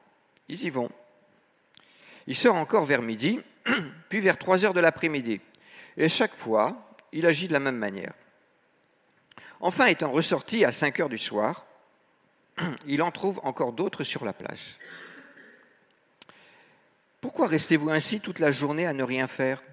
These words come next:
C'est que personne ne nous a embauchés. » Eh bien, vous aussi, allez travailler dans ma vigne.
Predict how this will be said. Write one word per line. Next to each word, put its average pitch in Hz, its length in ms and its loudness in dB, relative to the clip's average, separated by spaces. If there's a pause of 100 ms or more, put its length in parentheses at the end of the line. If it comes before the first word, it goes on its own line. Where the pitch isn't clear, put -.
(960)
C'est - 240 -2
que - 140 -2
personne 165 600 0
ne 127 100 -6
nous 123 240 -4
a 147 40 2
embauchés. » 123 600 -4 (2000)
Eh 110 120 -2
bien, 101 260 -2
vous 196 220 0
aussi, 220 480 0
allez 202 200 4
travailler 190 380 2
dans 196 80 0
ma 190 120 4
vigne. 160 320 -2